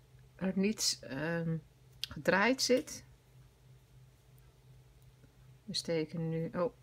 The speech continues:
averecht natuurlijk, want we zitten met zestig steken bezig. Maar met die an-, met zesenvijftig of vierenzestig zijn die eerste twee steken dus wel recht. En die eerste rij, of die eerste ronde,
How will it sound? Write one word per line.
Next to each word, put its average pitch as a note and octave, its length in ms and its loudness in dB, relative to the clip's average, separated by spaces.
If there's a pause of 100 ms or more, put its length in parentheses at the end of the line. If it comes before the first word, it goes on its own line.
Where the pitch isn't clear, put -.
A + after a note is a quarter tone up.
(100)
averecht C#3 460 -2
natuurlijk, - 500 -10 (160)
want - 160 -10
we B2+ 80 -2
zitten B2 240 -6
met E3 140 -4
zestig - 300 -4
steken - 360 -4
bezig. F#3+ 420 0 (500)
Maar - 160 -6
met C#3+ 160 2
die - 140 -6
an-, D#3 200 0
met E3 260 -2
zesenvijftig F3 720 2
of E3+ 80 -4
vierenzestig G3 760 0 (560)
zijn F3 240 0
die E3 100 -2
eerste E3 340 -4
twee D#3 180 0
steken C#3 360 -4
dus C3+ 140 -4
wel - 240 -4
recht. - 400 -14 (1300)
En F#3 240 -2
die D#3 120 -2
eerste G3 880 4 (500)
rij, F3 640 2
of - 180 -4
die - 180 -10
eerste F3+ 400 2
ronde, F3+ 520 2